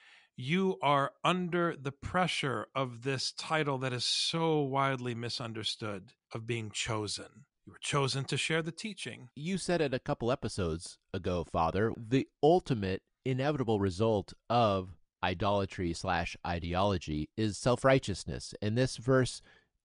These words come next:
Speaker 2: describes precisely what self-righteousness is. While you're sitting under your tree waiting for judgment to come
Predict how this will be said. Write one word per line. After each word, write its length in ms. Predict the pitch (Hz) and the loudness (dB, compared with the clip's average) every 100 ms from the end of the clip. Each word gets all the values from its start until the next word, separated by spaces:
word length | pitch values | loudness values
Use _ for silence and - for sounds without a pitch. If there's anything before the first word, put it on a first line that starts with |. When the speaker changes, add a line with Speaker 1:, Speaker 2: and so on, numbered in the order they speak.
| _ | _
Speaker 2:
describes 480 | 127 127 143 127 120 | 0 2 6 6 6
precisely 600 | - 113 123 120 - 110 | 0 0 4 4 4 0
what 240 | 95 104 - - | 4 2 0 0
self-righteousness 720 | 127 110 107 101 - 147 - | 0 2 2 0 -4 -6 0
is. 380 | 233 110 78 - - - _ _ | 2 2 0 -12 -20 -20 _ _
While 280 | - 120 135 | 0 6 6
you're 200 | 135 127 | 6 4
sitting 320 | - 139 131 | 2 0 2
under 160 | 120 117 | 0 2
your 180 | 110 104 | 2 2
tree 420 | - 151 139 113 | 0 2 4 4
waiting 360 | 107 123 123 113 | 6 6 6 4
for 140 | - | 2
judgment 420 | 104 117 107 110 - | 2 4 2 0 -6
to 80 | 110 | -4
come 280 | 123 107 | -2 -2